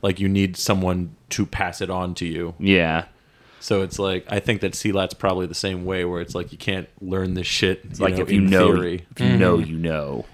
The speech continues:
Speaker 1: Exactly. So, like, the amount of people that are carrying around like that, you know, they need to carry that on to the next generation, or it's just not gonna happen. So if it's,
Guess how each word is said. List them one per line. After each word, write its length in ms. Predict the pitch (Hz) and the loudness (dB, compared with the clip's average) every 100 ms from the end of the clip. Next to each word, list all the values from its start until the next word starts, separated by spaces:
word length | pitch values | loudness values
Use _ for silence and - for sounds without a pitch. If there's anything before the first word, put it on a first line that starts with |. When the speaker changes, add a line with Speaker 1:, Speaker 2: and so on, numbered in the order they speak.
| - | -8
Speaker 1:
Exactly. 480 | 95 101 95 - 92 | 2 4 4 0 -2
So, 200 | 98 95 | 0 0
like, 160 | 92 85 | 0 -2
the 80 | |
amount 280 | 95 95 92 | -2 0 0
of 100 | 90 | -2
people 280 | - 90 92 | -2 -2 -2
that 240 | 90 87 82 | -2 -4 -4
are 160 | 87 | -6
carrying 400 | - - 95 92 | -4 0 0 0
around 360 | 87 92 95 85 | -2 -2 -2 -4
like 200 | 87 85 | -6 -6
that, 200 | 87 85 - | -6 -6 -8
you 120 | 82 | -8
know, 200 | 87 87 - _ _ | -6 -6 -10 _ _
they 100 | 92 | -10
need 200 | 87 87 | -8 -8
to 40 | 85 | -10
carry 280 | - 92 87 | -2 -2 -2
that 140 | 90 | -4
on 140 | 87 90 | -4 -6
to 40 | |
the 60 | 85 | -8
next 180 | 90 - | -10 -8
generation, 400 | 92 98 95 95 | -6 -4 -4 -8
or 60 | |
it's 80 | 90 | -6
just 160 | 95 - | -8 -8
not 120 | 90 | -8
gonna 140 | 87 92 | -8 -6
happen. 340 | 101 107 87 | -6 -6 -12
So 280 | - 92 87 _ _ - _ _ | -6 -6 -6 _ _ -20 _ _
if 140 | 101 87 | -8 -8
it's, 220 | 90 - | -10 -16